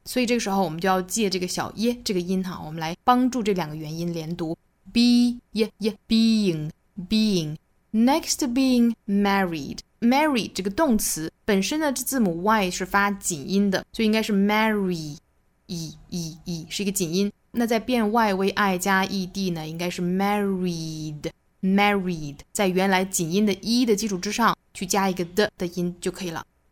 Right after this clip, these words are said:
Married，married，不要读成married，应该是married，紧音。Next being married，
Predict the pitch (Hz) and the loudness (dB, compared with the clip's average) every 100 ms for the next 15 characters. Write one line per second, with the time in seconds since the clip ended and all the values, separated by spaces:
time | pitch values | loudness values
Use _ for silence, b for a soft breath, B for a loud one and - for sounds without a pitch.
0 | - 202 220 214 185 151 - - _ _ | -4 0 2 2 0 -4 -14 -18 _ _
1 | - 196 202 202 185 - - _ _ _ | -4 0 2 2 0 -4 -14 _ _ _
2 | 196 196 190 196 196 214 220 185 139 139 | 0 2 0 0 2 2 4 2 0 -8
3 | _ - 185 - 190 190 202 208 208 185 | _ -12 -4 -2 0 2 2 2 2 -2
4 | 175 151 147 - _ _ - 180 190 247 | -4 -6 -12 -14 _ _ -6 -2 0 0
5 | 240 - _ _ - 226 277 311 - - | -2 -16 _ _ -2 2 2 0 -4 -4
6 | 247 262 254 226 220 220 233 185 160 202 | 0 2 2 4 4 2 0 -2 -4 -8